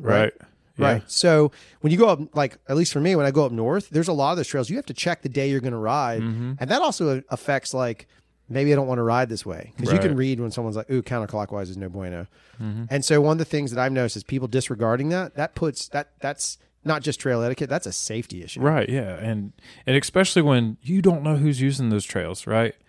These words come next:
Speaker 2: There's so many people that use 'em that it's, it's almost, you have to. I mean, it's not only you, but if you do plan on going the other way, then you better plan on getting out of the way.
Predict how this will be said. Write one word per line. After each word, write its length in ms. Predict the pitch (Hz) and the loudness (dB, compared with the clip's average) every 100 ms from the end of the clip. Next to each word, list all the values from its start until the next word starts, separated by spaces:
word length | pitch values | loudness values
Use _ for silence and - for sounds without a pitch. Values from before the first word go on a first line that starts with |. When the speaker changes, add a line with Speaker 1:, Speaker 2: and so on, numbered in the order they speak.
| - - _ | -20 -20 _
Speaker 2:
There's 180 | 135 127 | 0 2
so 200 | - 156 | 4 6
many 200 | 156 139 | 6 2
people 340 | 117 143 135 | 2 0 2
that 140 | 117 101 | -2 0
use 320 | 117 131 123 | 4 4 4
'em 220 | 104 98 - _ _ _ - | 2 2 -4 _ _ _ 2
that 120 | 123 | 4
it's, 280 | 127 - - _ _ _ _ _ _ - | 4 0 -10 _ _ _ _ _ _ -6
it's 180 | 131 | -4
almost, 400 | 135 147 135 110 - _ - - | -2 0 0 -4 -10 _ -20 -20
you 180 | - 120 | -12 -8
have 300 | 135 165 - | -4 -4 -6
to. 280 | - 87 - _ _ | -12 -12 -14 _ _
I 40 | |
mean, 160 | 127 135 | 2 4
it's 220 | 131 - - - | 2 -2 -8 2
not 200 | 139 170 | 4 6
only 160 | 139 | 4
you, 320 | 110 135 147 | 4 6 6
but 180 | 123 113 | 6 4
if 260 | 123 131 - | 4 0 2
you 200 | 170 254 | 2 4
do 220 | 147 175 | 10 8
plan 300 | 190 170 175 | 8 4 6
on 160 | 175 170 | 6 6
going 200 | 175 170 | 6 6
the 60 | |
other 140 | 170 170 | 6 6
way, 220 | 170 175 - - - | 6 4 0 -18 4
then 180 | 123 | 6
you 100 | 160 | 6
better 220 | 254 202 151 | 6 8 8
plan 260 | - 143 | 6 2
on 160 | 127 107 | 2 2
getting 300 | 104 120 107 | 4 4 4
out 180 | 104 101 | 4 2
of 40 | |
the 40 | 90 | 0
way. 280 | 85 80 | -4 -8